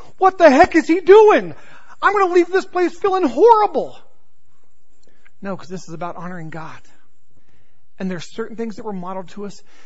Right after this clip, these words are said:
that, that I think we just walked in without even giving thought to it. So, so today, we're going to give thought to it. And tomorrow, we're gonna give thought to it.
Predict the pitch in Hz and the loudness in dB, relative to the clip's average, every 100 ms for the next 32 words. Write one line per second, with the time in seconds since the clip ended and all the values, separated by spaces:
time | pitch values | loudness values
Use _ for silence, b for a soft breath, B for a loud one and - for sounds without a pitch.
0 | b - 175 - - 180 165 170 196 190 | b -10 -10 -10 -12 -12 -12 -12 -12 -10
1 | 175 170 160 170 196 190 196 185 170 156 | -12 -12 -10 -10 -8 -10 -12 -10 -10 -10
2 | 170 170 156 143 160 160 165 151 - 160 | -10 -10 -10 -10 -10 -10 -10 -10 -10 -12
3 | - 180 175 - 185 160 240 220 B B | -12 -12 -10 -10 -10 -6 -6 -6 B B
4 | 190 165 208 196 180 233 - 254 320 - | -12 -8 -8 -8 -8 -8 -6 -6 -6 -10
5 | 151 - b b b 339 - 254 311 330 | -10 -12 b b b -8 -4 0 2 2
6 | 302 262 226 277 - 311 330 311 - 196 | 2 0 0 -4 -2 0 0 -2 -6 -8
7 | - - | -8 -12